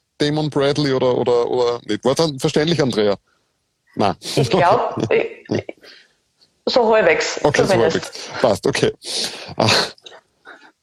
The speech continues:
Speaker 1: ich hab gemeint, wenn man jetzt, äh, Original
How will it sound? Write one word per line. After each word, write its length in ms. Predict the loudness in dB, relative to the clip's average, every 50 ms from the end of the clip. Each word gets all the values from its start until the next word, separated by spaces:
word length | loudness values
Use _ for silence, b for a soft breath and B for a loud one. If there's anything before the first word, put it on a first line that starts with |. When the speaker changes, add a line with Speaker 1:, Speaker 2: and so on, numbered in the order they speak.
| _ _ _ -2 0
Speaker 1:
ich 80 | 0 2
hab 100 | 0 0
gemeint, 380 | 0 2 2 2 2 0 0
wenn 160 | 0 0 2
man 180 | 2 0 2 2
jetzt, 400 | 0 0 -2 -2 -6 -10 -10 -6
äh, 360 | -2 -2 0 0 0 0 -2 -4 _ _ -4
Original 760 | -2 -2 0 0 -2 -2 0 0 0 2 2 2 2 0 -2